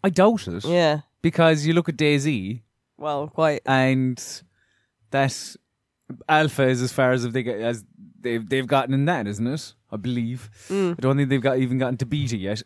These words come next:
Speaker 1: And it's, um, yeah, it's, so I, I don't know. But we do have one point oh coming out very soon on P C, um, for pub G. So
Speaker 2: Mm-hmm.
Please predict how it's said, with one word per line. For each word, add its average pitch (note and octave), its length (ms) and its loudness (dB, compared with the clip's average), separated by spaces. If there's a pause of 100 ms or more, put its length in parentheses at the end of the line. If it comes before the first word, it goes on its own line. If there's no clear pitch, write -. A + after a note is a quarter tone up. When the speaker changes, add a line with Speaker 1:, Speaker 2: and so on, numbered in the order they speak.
Speaker 1:
And F3 240 4
it's, - 340 0 (800)
um, G3+ 420 0 (100)
yeah, A#3+ 180 4
it's, G#3 380 -2
so G#3+ 440 6
I, E3+ 180 0 (160)
I D3+ 160 -4
don't C#3 220 -2
know. A#2+ 260 2
But G#3 300 6
we G#3 120 2
do G#3 260 4
have E3+ 420 4
one F3 400 4
point E3+ 360 4
oh D3+ 280 6
coming D3+ 420 -2
out C3+ 440 2 (640)
very A#3 280 4
soon G#2+ 420 0 (140)
on A#2+ 200 0
P C3+ 200 -2
C, A#2 360 -4 (380)
um, F#2+ 600 -6
for A2 180 -4
pub A2 300 0
G. A#2+ 320 -2
So A#2+ 360 2
Speaker 2:
Mm-hmm. D#3 320 -2